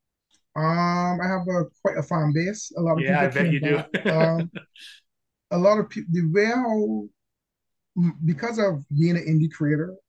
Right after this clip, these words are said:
Speaker 1: and
Speaker 2: Yeah.
Speaker 1: being, doing this for a while, I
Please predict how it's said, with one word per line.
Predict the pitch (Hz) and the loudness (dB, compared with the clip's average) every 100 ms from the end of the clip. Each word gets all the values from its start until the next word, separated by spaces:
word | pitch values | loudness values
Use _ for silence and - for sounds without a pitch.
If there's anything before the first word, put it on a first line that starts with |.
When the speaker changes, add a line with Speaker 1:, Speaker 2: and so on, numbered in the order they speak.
| _ - | _ -4
Speaker 1:
and | 151 151 147 139 | 0 2 0 -2
Speaker 2:
Yeah. | - _ - 147 | -6 _ -12 -2
Speaker 1:
being, | 175 185 151 | 0 2 2
doing | 180 | 2
this | 185 - | 0 -4
for | 170 | -2
a | |
while, | 151 151 156 143 135 _ _ _ _ _ _ _ _ _ _ _ _ - | -2 0 0 0 -4 _ _ _ _ _ _ _ _ _ _ _ _ -6
I | 185 | -6